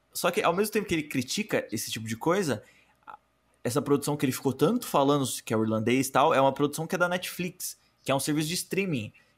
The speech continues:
que meio que, se ele pegar o argumento que ele tá utilizando em algumas coisas, não é cinema também. Então, tipo, é só, é, ele só tá,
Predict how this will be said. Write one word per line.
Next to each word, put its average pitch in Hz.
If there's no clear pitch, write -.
que -
meio 160
que, -
se -
ele 139
pegar 143
o 220
argumento 139
que -
ele 117
tá 131
utilizando 123
em 117
algumas 110
coisas, 175
não 226
é 151
cinema 175
também. 190
Então, 170
tipo, 170
é 147
só, 190
é, 131
ele 139
só 156
tá, 190